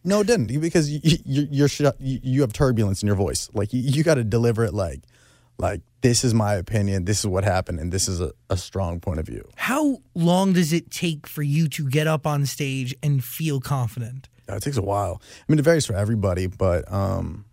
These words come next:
Speaker 1: I remember the first <laughs> time I did stand-up, I, like, almost, like, blacked out. I was just, like, so, like, just, like, I was seventeen, so that was, like, the, really the first time I ever found out I was, like, funny. Fu-,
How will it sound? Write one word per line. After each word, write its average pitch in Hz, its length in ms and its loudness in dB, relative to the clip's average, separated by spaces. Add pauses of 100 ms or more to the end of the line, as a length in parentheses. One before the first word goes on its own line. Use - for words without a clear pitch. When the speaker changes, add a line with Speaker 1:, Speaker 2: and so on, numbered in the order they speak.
(180)
Speaker 1:
I - 40 -16
remember 160 240 0
the 101 80 -4
first 120 260 0
<laughs> - 60 2
time 117 160 4
I 107 60 0
did 104 240 0
stand-up, 107 480 0
I, 104 160 2
like, 95 340 0 (600)
almost, 127 240 -2
like, 104 160 0
blacked 95 380 0
out. 101 200 4
I 87 60 0
was 92 80 0
just, 101 160 -2
like, 90 160 -6
so, 101 340 0
like, 95 320 0
just, - 240 -4
like, 98 140 -2 (560)
I 107 40 6
was 104 120 4
seventeen, 110 720 2 (200)
so 98 400 0 (380)
that 139 80 8
was, 196 120 4
like, 135 100 0
the, 113 80 0
really 123 220 4
the 107 100 4
first 120 240 0
time 113 160 4
I 107 40 2
ever 104 120 2
found 101 220 0
out 92 60 0
I - 20 2
was, 92 100 0
like, - 160 -8
funny. 90 580 -4
Fu-, - 140 -8